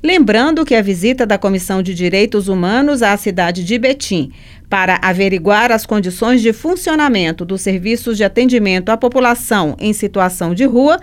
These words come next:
é nesta segunda-feira, seis de abril, às três horas da tarde. O ponto de encontro será no Centro de Referência Especializado para a População em Situação de Rua,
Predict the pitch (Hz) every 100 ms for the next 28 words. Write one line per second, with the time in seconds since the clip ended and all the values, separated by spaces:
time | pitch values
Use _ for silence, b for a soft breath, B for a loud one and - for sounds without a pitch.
0 | B B B 285 294 294 302 294 294 277
1 | 285 302 277 269 262 262 196 196 240 220
2 | 247 311 B B B 254 262 285 311 320
3 | 240 196 214 220 233 254 120 156 - -
4 | b b b - 440 - 208 214 214 233
5 | 226 202 226 311 226 208 196 196 208 190
6 | - 262 294 302 285 277 277 254 214 220
7 | - 226 233 285 294 285 285 277 247 202
8 | 214 269 B B - 190 196 202 190 185
9 | 180 185 233 240 247 277 277 262 247 262
10 | 262 262 220 220 170